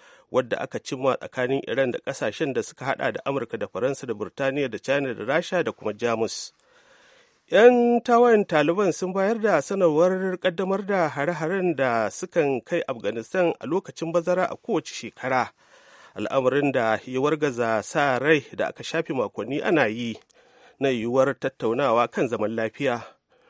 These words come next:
Wannan ku na zuwa ne a daidai lokacin da shiri ya kammala na gudanar da zaɓukan da aka makara sosai wajen yin su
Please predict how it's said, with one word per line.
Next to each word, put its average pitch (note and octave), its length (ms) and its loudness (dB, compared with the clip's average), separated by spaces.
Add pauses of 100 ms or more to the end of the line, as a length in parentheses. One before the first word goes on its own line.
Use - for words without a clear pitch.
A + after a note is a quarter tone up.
(260)
Wannan B2 340 4
ku B2+ 280 -2
na F#2+ 160 0
zuwa A#2+ 280 0
ne C3+ 220 -2 (140)
a A2 60 -8
daidai C3 280 -4
lokacin D3+ 460 -6
da B2 280 -2
shiri D#3+ 420 -8
ya D3+ 80 2
kammala A2+ 600 -2 (500)
na A#2+ 240 4
gudanar A#2+ 500 0
da A2+ 300 2
zaɓukan A#2+ 720 -4
da G#2 200 -2
aka B2 460 -2
makara A#2+ 360 -4
sosai F#2 380 -8
wajen D3 360 -2
yin F#3 140 2
su A2+ 340 -10